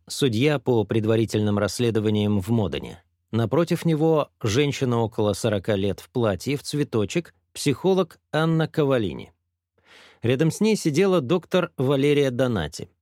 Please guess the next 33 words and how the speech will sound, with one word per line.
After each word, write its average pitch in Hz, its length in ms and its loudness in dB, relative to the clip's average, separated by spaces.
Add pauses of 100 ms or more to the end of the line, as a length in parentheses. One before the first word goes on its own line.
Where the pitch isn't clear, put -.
(200)
Женщина 147 640 0
двадцати 123 420 -2
восьми 107 300 -2
лет 160 220 0
с - 60 -12
короткими 110 500 -2
чёрными 95 440 -2
волосами 135 640 -2 (300)
и 165 100 4
в 165 60 4
очках, 185 600 -2
одетая 143 600 2
в 123 80 -2
голубую 120 460 2
блузку. - 520 -8 (680)
С - 120 -8
ними 226 220 4
был 196 240 4
маленький 190 500 2
светловолосый 156 760 0
мальчик 160 480 -2
в - 60 -18
тёмном 143 420 -2
поло — 80 520 -4 (480)
Дарио. 76 560 -6 (880)
Окно 143 340 0
за 143 140 0
его 143 200 4
спиной 135 400 0
было 104 280 2
открыто, 127 560 -2
вероятно, 98 600 -2
чтобы 90 640 -4